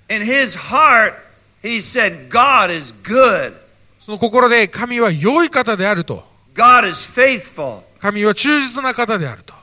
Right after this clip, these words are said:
Speaker 1: God is true. He's a great God.
Speaker 2: 神は偉大で、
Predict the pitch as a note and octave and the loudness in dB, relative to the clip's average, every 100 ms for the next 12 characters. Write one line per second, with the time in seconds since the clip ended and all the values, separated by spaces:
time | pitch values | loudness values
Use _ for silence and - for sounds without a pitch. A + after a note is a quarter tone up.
0 | _ A3+ B3+ B3 G#3 E3+ - - - C4+ | _ 4 6 6 4 -4 -8 -8 -4 -2
1 | B3+ G3+ F#3 F#3+ F3+ D3 B2 G3 C4+ B3 | 0 -2 -6 -6 -8 -8 -12 2 2 2
2 | - D3+ F3 D3 A#2+ G#2 _ _ _ _ | 0 -2 0 0 -4 -8 _ _ _ _
3 | - G3 F#3+ G3+ F#3+ F#3+ B3+ B3+ D4 A#3 | -8 -6 -2 0 0 0 0 0 0 -2